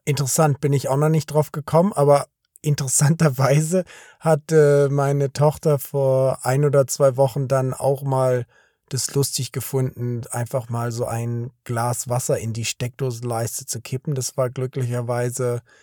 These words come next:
ausgeschaltet zu dem Zeitpunkt,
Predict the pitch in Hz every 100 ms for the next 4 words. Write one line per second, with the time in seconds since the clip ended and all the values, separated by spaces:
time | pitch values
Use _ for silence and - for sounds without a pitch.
0 | _ _ _ - 117 147 - 143 - 139
1 | 147 151 - 156 143 147 - 151 143 147
2 | 175 208 254